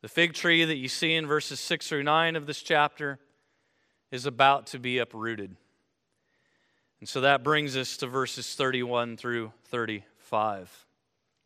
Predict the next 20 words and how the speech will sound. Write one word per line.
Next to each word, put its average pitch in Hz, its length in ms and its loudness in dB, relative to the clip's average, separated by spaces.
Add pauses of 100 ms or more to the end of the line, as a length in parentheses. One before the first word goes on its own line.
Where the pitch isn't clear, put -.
(1400)
I 143 80 6
wonder 208 360 8
if 170 120 0
you've 180 120 4
ever 180 220 6
thought 175 300 6
about 151 320 4
how 170 160 6
you 170 220 0
would 143 160 -2
live 131 720 -2 (2500)
if - 140 -8
there 196 180 8
were 220 120 6
people 165 680 0
who 170 260 0
wanted 165 400 0
to 170 120 -6
kill 185 360 -2
you 107 220 -2